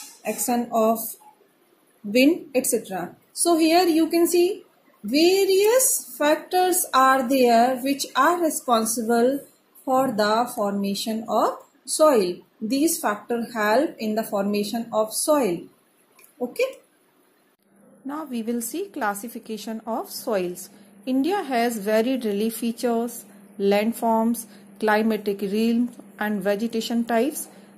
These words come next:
These have contributed in the development of various types of soil. So what are various types of soil? In India there are different types of soil like alluvial soil, black soil, red soil, yellow soil, laterite soil, arid soil, forest soil.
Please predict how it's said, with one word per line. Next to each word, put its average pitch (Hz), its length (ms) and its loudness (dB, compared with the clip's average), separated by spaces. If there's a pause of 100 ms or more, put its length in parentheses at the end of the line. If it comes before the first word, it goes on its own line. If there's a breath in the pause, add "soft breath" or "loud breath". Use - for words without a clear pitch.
These 311 500 2
have 226 540 2
contributed 233 960 0
in 214 160 -2
the 220 100 0
development 202 720 -4
of 262 200 -4
various 202 520 0
types 185 400 -4
of 247 140 -6
soil. 233 360 -2 (300 loud breath)
So 233 140 0
what 196 260 2
are 226 120 2
various 233 420 -2
types 226 260 -2
of 233 140 -6
soil? 320 340 -2 (300 loud breath)
In 220 160 0
India 226 420 2
there 233 260 0
are 254 200 0
different 285 480 -2
types 254 260 0
of 254 100 -4
soil 226 480 2 (400 loud breath)
like 220 280 2
alluvial 226 460 2
soil, 220 420 0
black 220 340 0
soil, 220 520 2
red 233 300 0
soil, 214 360 -2
yellow 220 340 0
soil, 214 380 0
laterite 240 520 -2
soil, 214 460 -2
arid 247 300 0
soil, 220 400 -2
forest 240 420 -4
soil. 269 300 -2